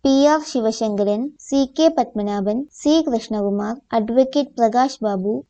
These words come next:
എ നാഗേഷ്, രേണു സുരേഷ്, എം എൻ നാരായണൻ, ബി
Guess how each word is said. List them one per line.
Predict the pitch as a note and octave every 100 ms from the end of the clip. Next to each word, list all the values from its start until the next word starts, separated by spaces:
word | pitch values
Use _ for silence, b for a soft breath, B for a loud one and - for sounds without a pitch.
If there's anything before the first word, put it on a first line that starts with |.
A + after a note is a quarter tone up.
| -
എ | B3+ C#4+
നാഗേഷ്, | B3+ G3+ F#3+ G#3 A#3+ - - A3+
രേണു | A#3 B3+ D4
സുരേഷ്, | D#4 C4 G3+ G#3 B3 - - - B3
എം | B3+ C#4
എൻ | E4
നാരായണൻ, | D4 G#3+ G3+ G3+ G3+ G3+ A3+ - _ G#3
ബി | B3+